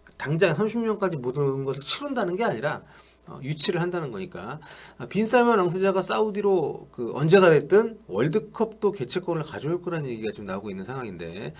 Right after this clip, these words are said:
그래서 매번 보면 인판티노 피파 회장이랑 공식 석상에서 이렇게 좀 찍힌 사진이 많더라고요. 지난 카타르 월드컵 본선에서 그 사우디가 아르헨티나 꺾었을 때, 예, 바로 국경일을 선포를 했었던, 음,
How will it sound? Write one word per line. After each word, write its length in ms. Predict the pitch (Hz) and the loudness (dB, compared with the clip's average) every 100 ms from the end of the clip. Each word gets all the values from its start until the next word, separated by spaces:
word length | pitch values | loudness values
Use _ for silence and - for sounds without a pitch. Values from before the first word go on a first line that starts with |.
| - - | -18 -14
그래서 160 | 165 156 | -6 2
매번 320 | 190 220 190 | 4 4 2
보면 420 | 185 226 233 113 | 2 4 2 0
인판티노 540 | 123 156 262 262 262 240 | -6 -4 -4 -2 -4 -4
피파 300 | 262 254 240 | -4 0 2
회장이랑 420 | 226 208 208 196 | 2 0 0 -2
공식 280 | 156 151 - | -2 -4 -10
석상에서 600 | 170 175 165 151 139 110 | -8 -6 -6 -4 -4 -4
이렇게 220 | - 113 | -8 -10
좀 360 | 110 98 90 - - 123 | -10 -10 -14 -18 -18 -10
찍힌 240 | 185 226 | -4 0
사진이 240 | 196 175 151 | 0 0 -2
많더라고요. 680 | 180 - 139 101 90 113 160 - - - | -6 -6 -6 -6 -6 -8 -10 -14 -18 -14
지난 300 | - 170 202 | -2 0 2
카타르 360 | 202 240 - 240 | 0 -8 -2 0
월드컵 440 | 226 208 208 196 | 2 0 0 0
본선에서 720 | 165 170 175 165 151 226 262 - | 0 0 0 0 2 2 0 -6
그 100 | 127 | -6
사우디가 540 | 120 240 269 240 214 | 0 0 0 0 4
아르헨티나 440 | - 190 202 196 170 | 6 6 4 -2 -4
꺾었을 380 | 196 208 190 151 | -4 -4 -4 -2
때, 220 | 95 80 - | -4 -6 -16
예, 260 | - 90 80 - - | -10 -10 -10 -18 -18
바로 220 | - 120 127 | -6 -4 -4
국경일을 800 | 127 - 190 175 156 135 110 101 | -6 -4 2 2 2 2 2 0
선포를 360 | 147 143 110 | -4 -6 -6
했었던, 640 | 110 113 - 87 87 139 170 - - - _ | -6 -8 -10 -10 -8 -10 -12 -18 -20 -20 _
음, 440 | - 101 95 95 | -16 -14 -14 -14